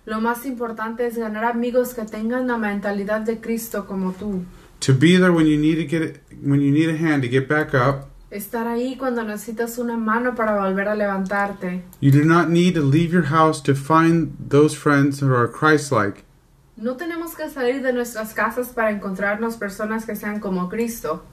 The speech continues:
Speaker 2: You can start being Christ-like to those who are in your own household.
Speaker 1: Puedes empezar a ser como Cristo con las personas que viven en tu casa.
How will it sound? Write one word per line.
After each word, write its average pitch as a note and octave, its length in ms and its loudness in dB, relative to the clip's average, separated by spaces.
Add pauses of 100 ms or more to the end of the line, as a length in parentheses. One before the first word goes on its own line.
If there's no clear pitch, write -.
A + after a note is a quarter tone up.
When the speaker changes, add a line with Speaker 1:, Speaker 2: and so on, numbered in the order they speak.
(180)
Speaker 2:
You C3 160 6
can C#3 140 6
start D#3 360 4
being E3+ 240 6
Christ-like C3+ 600 2 (200)
to C#3 140 0
those C#3+ 420 4 (200)
who D3 140 4
are C#3 200 4
in C3+ 120 4
your B2+ 120 2
own C3+ 200 4
household. C3 600 -2 (580)
Speaker 1:
Puedes A#3 380 0
empezar A#3 480 -4
a A#3+ 40 -8
ser A#3+ 240 -6
como A#3 280 -4
Cristo B3 360 -4
con C4 140 -2
las G#3 180 -4
personas B3+ 440 -6
que B3 100 0
viven A#3+ 300 0
en A3 160 -2
tu G#3 100 -8
casa. G3 480 -2